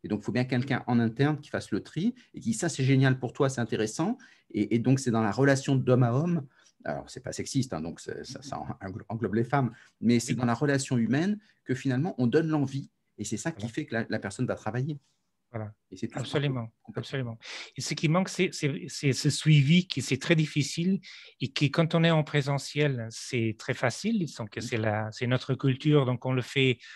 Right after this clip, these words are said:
Speaker 2: euh, normalement, sans, sans problème. Mais que, quand on est à distance avec le numérique, c'est ça qu'il faut faire v-, vraiment attention pour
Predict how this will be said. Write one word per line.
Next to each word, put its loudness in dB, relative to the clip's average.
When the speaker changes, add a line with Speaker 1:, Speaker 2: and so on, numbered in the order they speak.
Speaker 2:
euh, 0
normalement, 2
sans, -4
sans -2
problème. 2
Mais 2
que, 2
quand 2
on 4
est 6
à 6
distance -2
avec -4
le 0
numérique, 2
c'est -6
ça 0
qu'il -6
faut -6
faire 0
v-, -12
vraiment 2
attention -6
pour 2